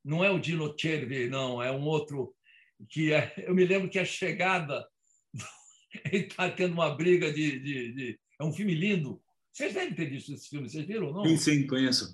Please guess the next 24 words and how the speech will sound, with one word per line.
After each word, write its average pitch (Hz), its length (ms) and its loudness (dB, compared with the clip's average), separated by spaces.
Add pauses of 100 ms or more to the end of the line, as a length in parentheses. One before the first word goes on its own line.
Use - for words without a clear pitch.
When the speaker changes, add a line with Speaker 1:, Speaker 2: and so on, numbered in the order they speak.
(300)
Speaker 1:
Company, 180 600 2 (320)
quando 175 240 2
chega, 180 600 4 (400)
o, 143 680 -2
o, 139 60 0
é 151 80 0
uma 170 160 2
coisa 175 200 0
que - 120 -10
se 180 240 0
aplicaria 165 580 2
aqui 170 160 -2
no 165 140 -2
Brasil, 160 520 4 (300)
que 160 80 -4
o, 160 80 2
o 143 440 -4
Marcelo 160 320 0
Mastroianni 160 400 -2
chega 165 320 -2
num 156 200 0
trem 165 420 -2 (360)
e 156 80 2
pergunta 160 680 0